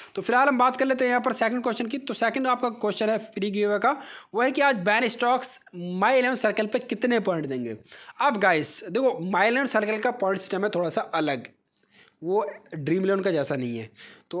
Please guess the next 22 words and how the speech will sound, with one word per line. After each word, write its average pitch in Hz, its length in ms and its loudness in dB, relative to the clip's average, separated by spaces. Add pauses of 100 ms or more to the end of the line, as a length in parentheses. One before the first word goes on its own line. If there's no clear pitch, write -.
(100)
अगर 208 220 2
आपने 262 300 2
सही 247 320 0
आंसर 180 280 0
करना 131 240 -2
है, 143 80 -4
आपने 190 200 -4 (100)
थोड़ा 208 140 2
सा 233 120 -2
मतलब 208 420 -2 (260)
जीतना 175 420 -4
है 208 60 2
पचास 170 300 -2
हज़ार 156 200 -2
रुपये, 170 220 -4 (720)
तो 269 240 -4
थोड़ी 294 160 2
सी 311 140 0
मेहनत 220 260 2
तो 226 80 -2
करनी 160 280 -2
होगी। 117 320 -4